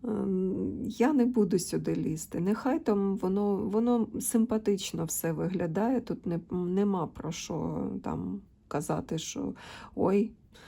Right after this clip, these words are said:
м, щось мені там не подобається». Ти, все симпатично, тож тут просто от об'єднання сердець, отак.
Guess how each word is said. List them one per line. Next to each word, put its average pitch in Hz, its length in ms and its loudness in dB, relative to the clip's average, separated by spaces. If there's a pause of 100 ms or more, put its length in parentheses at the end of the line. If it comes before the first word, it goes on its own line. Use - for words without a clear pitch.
(520)
м, 180 340 -4
щось 175 340 0
мені 170 260 4
там 165 220 2
не 170 120 0
подобається». 170 680 2
Ти, 196 220 0 (260)
все - 300 0
симпатично, 190 880 0
тож 175 440 -6 (120)
тут 202 260 -4
просто 190 480 -4
от - 260 -10 (600)
об'єднання 156 920 0
сердець, 170 760 -4
отак. - 540 -10